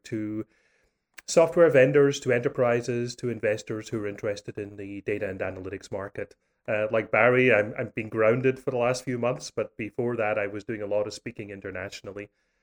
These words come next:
Um, and I've been working in data warehousing and business intelligence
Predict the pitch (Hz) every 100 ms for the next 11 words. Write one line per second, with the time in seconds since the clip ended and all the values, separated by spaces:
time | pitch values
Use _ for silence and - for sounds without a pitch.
0 | _ 110 104 101 104 101 _ 123 113 117
1 | 117 113 127 113 117 _ _ 135 131 117
2 | 113 123 - 120 113 135 113 107 104 104
3 | _ _ _ _ 123 117 143 131 131 127
4 | 131 120 113 110 107 117 110 117 117 110
5 | 110 117 110 -